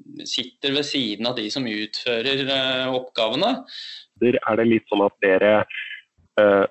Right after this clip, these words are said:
Speaker 2: overtar den daglige driften, eller sitter dere som en partner for lederen, eller sitter dere som partner for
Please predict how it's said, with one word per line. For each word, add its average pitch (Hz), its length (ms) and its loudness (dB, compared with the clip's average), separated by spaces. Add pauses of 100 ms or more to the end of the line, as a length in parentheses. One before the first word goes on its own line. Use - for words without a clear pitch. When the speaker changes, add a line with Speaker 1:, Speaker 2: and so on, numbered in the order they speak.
Speaker 2:
overtar 101 540 4
den 110 200 2
daglige 104 460 0
driften, 214 640 0 (100)
eller 135 560 4 (100)
sitter 113 440 2
dere 113 520 4 (280)
som 110 180 4
en 110 340 6
partner 104 680 0 (100)
for 113 140 2
lederen, 120 680 4
eller 175 200 6
sitter - 260 -2
dere 151 200 2
som 185 120 -2
partner 139 540 2
for 156 180 2